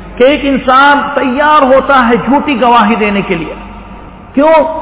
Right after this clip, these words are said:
چند پیسے کے لیے، یہ صرف اپنے دوست کی خاطر۔ کوئی آج کل ہوتا ہے کہ نہیں، انسان غلط کام کرتا، دوست کو بتاتا، اگر کوئی میرے بارے میں پوچھے،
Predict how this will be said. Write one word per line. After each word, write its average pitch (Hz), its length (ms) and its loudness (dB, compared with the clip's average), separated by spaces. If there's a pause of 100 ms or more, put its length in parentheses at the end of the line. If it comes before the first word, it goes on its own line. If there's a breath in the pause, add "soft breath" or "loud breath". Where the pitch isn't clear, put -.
چند 277 200 0
پیسے 240 280 0
کے 214 140 -2
لیے، 190 200 0 (580)
یہ 262 120 2 (140)
صرف 294 160 0 (100)
اپنے 254 300 0 (360)
دوست 262 320 2
کی 247 80 -4
خاطر۔ 202 400 -4 (1120)
کوئی 247 280 0
آج 240 240 2
کل 285 120 2
ہوتا 311 200 0
ہے 370 120 0
کہ - 80 -4
نہیں، 294 140 -2 (440)
انسان 240 340 0
غلط 254 260 0
کام 240 260 2
کرتا، 247 260 0
دوست 240 320 0
کو 233 60 -6
بتاتا، 233 440 0
اگر 226 160 0
کوئی 240 220 0
میرے 233 180 2
بارے 233 220 0
میں 220 120 -4
پوچھے، 233 200 -4